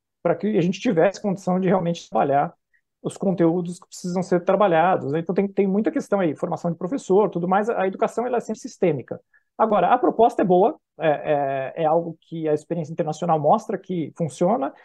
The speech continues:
e endereça um problema real, que é o, esse problema que a gente ainda tem uma taxa de abandono muito alta comparativamente, né,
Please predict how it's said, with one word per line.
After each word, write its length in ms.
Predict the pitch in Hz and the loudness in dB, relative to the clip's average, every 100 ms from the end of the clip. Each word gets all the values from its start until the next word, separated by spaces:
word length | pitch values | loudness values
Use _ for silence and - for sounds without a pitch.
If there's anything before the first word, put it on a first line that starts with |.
| _ | _
e 140 | - 226 | 0 4
endereça 500 | 214 220 220 254 254 | 6 6 6 4 2
um 60 | |
problema 340 | 240 240 233 240 | -2 2 4 4
real, 440 | 233 180 139 - _ | 4 4 2 -2 _
que 80 | 156 | -6
é 40 | |
o, 100 | 143 | -4
esse 200 | - 156 | -4 -6
problema 420 | - 170 160 170 175 _ _ - | -4 -4 0 0 -2 _ _ -4
que 60 | |
a 40 | 165 | -2
gente 220 | 175 190 | 0 2
ainda 300 | 185 285 302 | 0 0 -2
tem 180 | 190 185 | -2 -4
uma 120 | 190 | -2
taxa 240 | 202 202 | -4 -2
de 60 | 180 | -6
abandono 360 | 165 147 180 | -6 -2 0
muito 360 | 175 185 254 208 | 0 0 0 0
alta 340 | 139 156 180 - | 0 -2 -10 -10
comparativamente, 920 | 151 147 143 135 139 135 135 170 - | -8 -6 -8 -10 -8 -6 -4 -6 -8
né, 100 | 180 | -10